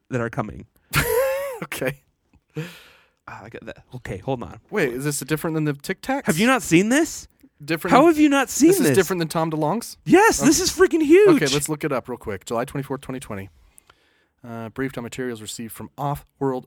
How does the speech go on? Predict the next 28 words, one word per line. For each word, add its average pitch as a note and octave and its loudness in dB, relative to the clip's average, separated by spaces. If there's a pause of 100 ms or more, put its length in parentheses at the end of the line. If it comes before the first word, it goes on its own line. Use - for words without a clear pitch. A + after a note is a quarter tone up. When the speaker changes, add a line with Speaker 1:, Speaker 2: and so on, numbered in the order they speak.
Speaker 2:
vehicles C#3 -4
not B2+ -8
made C3 -8
on B2+ -8
this A#2 -12
earth. A2+ -6 (300)
I F#3 -2
did C#4+ -4
see - -4
that D3 -2
text C#3+ -8
somewhere, D#3 -2
so D3 -4
I C3+ -2
must D3+ -2
have B2+ -8
read B2 -6
the A2 -8
headline. G2 -12 (420)
Three D#3 -4
previously D3+ -12
classified B2 -12
videos. G#2 -12
Speaker 1:
Those D3+ 0
are E3+ -2
the D#3+ -6
Tic - -6
Tacs. - -16